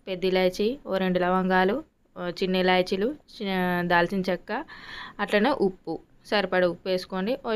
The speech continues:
చెంచాడు అల్లం వెల్లుల్లి పేస్ట్ వేసుకోండి. ఇంతనే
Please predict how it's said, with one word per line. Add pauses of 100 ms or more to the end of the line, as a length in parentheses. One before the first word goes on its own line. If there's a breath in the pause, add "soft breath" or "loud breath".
చెంచాడు
అల్లం
వెల్లుల్లి
పేస్ట్
వేసుకోండి. (1300 soft breath)
ఇంతనే